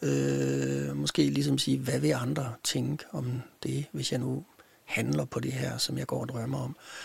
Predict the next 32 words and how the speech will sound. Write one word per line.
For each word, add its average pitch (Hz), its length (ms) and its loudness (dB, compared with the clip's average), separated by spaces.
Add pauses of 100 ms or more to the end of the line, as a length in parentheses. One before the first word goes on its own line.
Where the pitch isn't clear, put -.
(720)
Øh, 127 320 2 (640)
så - 240 8
det 151 200 8
er 147 40 6
nok 156 280 6
mere, 175 760 8
at 143 180 0
vi 151 140 6
ikke 185 180 6
tænker 165 420 6
så 143 120 0
meget 127 380 0
over, 143 520 4 (240)
hvor 135 180 4
vores, - 540 -2
hvor 139 160 2
vi 135 100 0
ligger 139 240 2
på - 160 -4
selvværdsskalaen. 135 960 0 (720)
Men 143 640 8
i 147 80 2
vores 127 240 0
handlinger 160 580 6 (260)
vil 135 520 -4
det 135 100 2
måske 131 340 0
afspejle 123 560 -6
sig, - 180 -4 (220)
hvor 127 240 0
vi 131 120 -2
ligger 127 280 -4